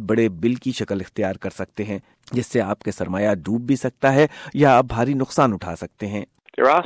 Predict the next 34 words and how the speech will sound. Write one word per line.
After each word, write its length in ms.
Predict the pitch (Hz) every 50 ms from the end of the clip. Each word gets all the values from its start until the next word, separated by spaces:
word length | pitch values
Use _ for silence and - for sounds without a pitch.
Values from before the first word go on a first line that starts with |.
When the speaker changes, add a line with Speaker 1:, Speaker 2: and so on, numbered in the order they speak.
| -
Speaker 2:
some 160 | - - 107 104 101
risks 360 | 113 - - - - - - 107
around 360 | 101 101 101 104 101 101 98 -
currency 440 | - - 107 107 110 - - - 123 117
risk. 300 | - 101 - - - - -
So, 100 | - 107 101 98 98 98 101 - -
you 80 | 107
know, 100 | 98 98 101 101 - _
a 100 | - 131
lot 160 | 113 110 110 104
of 40 |
people 360 | - - 104 98 - 101 98 98
are 80 | 95 92
attracted 500 | - - - 110 104 - _ 104 98 95
when 180 | 98 95 98 95
our 120 | 92 92 - -
dollar 200 | 104 101 101 104 101 98
is 60 | 92 95 98
really 220 | 98 95 95 87 85 -
high, 340 | - 107 107 110 110 107 104 -
that 100 | - 101 95
our 100 | 92 92 - 110
dollar 180 | 101 101 101 -
goes 240 | 101 95 98 95 -
a 80 | 98 95 101
long 180 | 98 101 98 95 98
way 180 | 101 101 101 101 104 104 - - 101
in 100 | 101 95 - -
terms 200 | 98 98 92 101
of 80 | - 95
being 180 | 95 95 92 92
able 100 | 90 -
to 40 | - -
buy 160 | 98 101 107